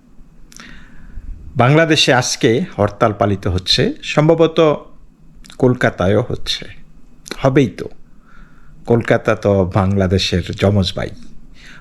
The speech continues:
মমতার রাজ্য না? Anyway, হরতাল হচ্ছে কী কারণে?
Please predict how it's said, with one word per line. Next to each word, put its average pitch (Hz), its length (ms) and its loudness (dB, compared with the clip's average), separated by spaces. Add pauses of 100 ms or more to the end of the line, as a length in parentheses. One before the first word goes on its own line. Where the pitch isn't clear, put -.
(100)
মমতার 104 500 2
রাজ্য 101 260 0
না? 110 480 -2 (1120)
Anyway, 160 460 4 (1500)
হরতাল 147 460 0
হচ্ছে 120 320 -2
কী 151 180 0
কারণে? 104 400 0